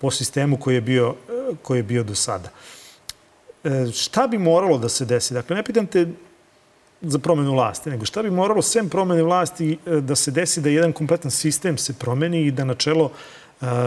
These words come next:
Beograda, ne imenom i prezimenom, dakle, sad je to Aleksandar Šapić, nego koji god čovjek da dođe,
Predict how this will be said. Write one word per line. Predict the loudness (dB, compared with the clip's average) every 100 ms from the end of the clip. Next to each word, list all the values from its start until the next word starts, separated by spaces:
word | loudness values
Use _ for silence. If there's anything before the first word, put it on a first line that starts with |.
| 0 -2
Beograda, | 0 2 2 2 2 2 0 -2 -8
ne | -6 -2 0
imenom | 2 2 2
i |
prezimenom, | 4 4 4 0 0 0
dakle, | -2 -2 -4 -4
sad | -4 0
je | 0
to | 2
Aleksandar | 0 0 -2 -2
Šapić, | 0 -2 -2 -8 -6
nego | -6 -6 -8 -12 _
koji | -4 -2
god | 2 0 0 -12 -4
čovjek | -2 0
da | -2
dođe, | 0 0 2 -2